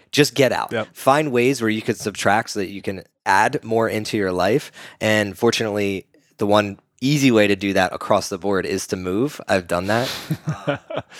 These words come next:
Speaker 1: But I would love to keep chatting with you for forever.
Speaker 2: Oh, yeah.
Speaker 1: Um,
Speaker 2: Part
Speaker 1: but
Speaker 2: two
Speaker 1: we,
Speaker 2: and three
Speaker 1: we
Speaker 2: to
Speaker 1: do
Speaker 2: come.
Speaker 1: have
Speaker 2: <laughs>
Speaker 1: our friend Alex who's about to roll up, and I
Speaker 2: Yes.
Speaker 1: don't wanna keep her waiting. So the last couple things that I always ask is,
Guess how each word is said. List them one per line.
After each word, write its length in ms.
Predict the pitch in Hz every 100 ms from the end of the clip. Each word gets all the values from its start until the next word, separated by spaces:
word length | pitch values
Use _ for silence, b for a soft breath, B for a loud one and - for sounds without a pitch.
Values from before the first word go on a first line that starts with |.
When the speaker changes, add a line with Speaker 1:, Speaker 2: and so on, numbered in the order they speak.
| B B -
Speaker 1:
But 320 | 123 139 120 - B B B B -
I 60 | 104
would 100 | 101
love 160 | 104
to 60 | 95
keep 160 | 98
chatting 220 | - 95 95
with 120 | 92
you 140 | 95
for 460 | - 95 90 85 -
forever. 480 | - 92 92 92 110
Speaker 2:
Oh, 40 | 135
yeah. 200 | 120 101
Speaker 1:
Um, 300 | 98 98 92
Speaker 2:
Part 180 | 135 -
Speaker 1:
but 60 |
Speaker 2:
two 100 | 147
Speaker 1:
we, 40 | 127
Speaker 2:
and 80 | 123
three 180 | 123
Speaker 1:
we 80 | 117
Speaker 2:
to 40 | 110
Speaker 1:
do 80 | 120
Speaker 2:
come. 60 |
Speaker 1:
have 540 | 120 110 107 113 285 -
Speaker 2:
<laughs> 40 |
Speaker 1:
our 100 | 110
friend 220 | - 120
Alex 380 | 95 107 120 -
who's 140 | 120 113
about 260 | 113 110
to 80 | 117
roll 280 | 104 110 104
up, 220 | 113 143
and 80 | 120
I 40 | 117
Speaker 2:
Yes. 80 |
Speaker 1:
don't 160 | 110 104
wanna 140 | 101 101
keep 220 | 113 107
her 80 | 98
waiting. 340 | 92 107 139
So 320 | - 104 95
the 120 | 90
last 280 | 110 143 147
couple 220 | - 135
things 240 | 127 131 120
that 80 | 113
I 60 |
always 340 | 104 117 127 113
ask 360 | 101 101 -
is, 300 | 101 98 92